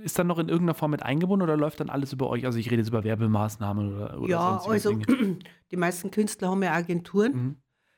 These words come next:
Speaker 2: Viele Agenturen, äh, melden sich selber bei uns und
Speaker 1: Mhm.
Speaker 2: bieten uns die Künstler an, weil wir ja doch ein, fünfundzwanzig Jahre einen guten Namen haben.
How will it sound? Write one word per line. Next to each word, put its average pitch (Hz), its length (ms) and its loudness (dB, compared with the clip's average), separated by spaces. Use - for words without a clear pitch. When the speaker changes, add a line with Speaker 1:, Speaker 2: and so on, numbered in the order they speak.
Speaker 2:
Viele 240 340 4
Agenturen, 208 760 2
äh, 185 120 -8
melden 202 440 0
sich 180 220 -2
selber 233 260 4
bei 233 220 2
uns 233 220 4
und 214 200 2
Speaker 1:
Mhm. 233 80 -4
Speaker 2:
bieten 220 220 0
uns 214 240 0
die - 120 -18
Künstler 220 440 -2
an, 202 100 2
weil 196 140 2
wir 202 100 2
ja 190 80 0
doch 208 320 -6
ein, 180 200 -4
fünfundzwanzig 202 720 -4
Jahre 196 140 0
einen 190 100 -6
guten 214 220 -2
Namen 190 340 2
haben. 233 280 2